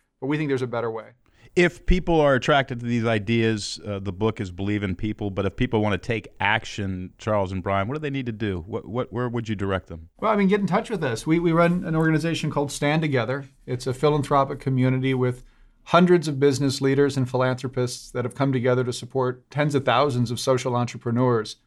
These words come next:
Speaker 1: people who see solutions to our country's biggest problems when, when most people can't look past the problem.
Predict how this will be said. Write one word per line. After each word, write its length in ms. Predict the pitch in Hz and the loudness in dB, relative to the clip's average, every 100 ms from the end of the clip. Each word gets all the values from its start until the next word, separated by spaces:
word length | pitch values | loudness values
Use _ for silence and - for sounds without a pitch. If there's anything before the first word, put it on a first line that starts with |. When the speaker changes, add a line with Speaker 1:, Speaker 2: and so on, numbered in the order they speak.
| _ _ | _ _
Speaker 1:
people 280 | 143 139 131 | 0 2 2
who 100 | 135 | 2
see 460 | - 135 131 127 - | 2 2 2 -2 -12
solutions 720 | - 127 139 151 143 127 127 | -2 4 6 6 4 2 0
to 100 | 131 | -2
our 120 | 123 | 0
country's 340 | 127 120 123 | 0 -2 -4
biggest 300 | 120 123 123 | -4 -4 -2
problems 380 | - 120 123 123 | 2 2 2 -2
when, 220 | 127 123 | -4 -4
when 140 | 139 123 | -2 0
most 200 | 131 131 | 0 -2
people 220 | 127 123 | -6 -6
can't 220 | 131 127 | -6 -6
look 160 | 127 127 | -6 -4
past 240 | 117 - | -4 -6
the 80 | 101 | -6
problem. 480 | 123 131 110 104 | 2 2 2 -6